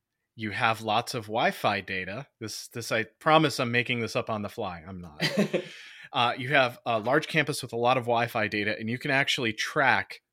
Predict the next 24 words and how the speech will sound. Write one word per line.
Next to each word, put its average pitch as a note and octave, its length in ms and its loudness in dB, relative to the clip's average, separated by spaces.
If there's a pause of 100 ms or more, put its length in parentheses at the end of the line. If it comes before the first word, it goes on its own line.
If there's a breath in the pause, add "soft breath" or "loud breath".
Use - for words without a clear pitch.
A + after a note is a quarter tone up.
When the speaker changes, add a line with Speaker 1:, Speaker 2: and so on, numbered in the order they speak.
Speaker 1:
trends D#3+ 500 4
of B2+ 260 -4
people A#2+ 500 0
and A2+ 420 0
where A#2+ 280 2
they A#2+ 180 4
are A#2 160 4
always A2+ 340 0
moving C#3 340 -2
to. G2+ 400 -8 (100)
So - 160 -8
you A#2+ 160 -4
wanna A#2 260 -2
optimize A#2 600 0
for, A2+ 180 -6
like, G#2 280 -4
bus - 260 -4
routes, - 300 -12
or A#2+ 100 -6
you A2 120 -2
wanna A2 160 -2
optimize G#2+ 520 -4
for A2+ 80 -12
sidewalks. - 640 -12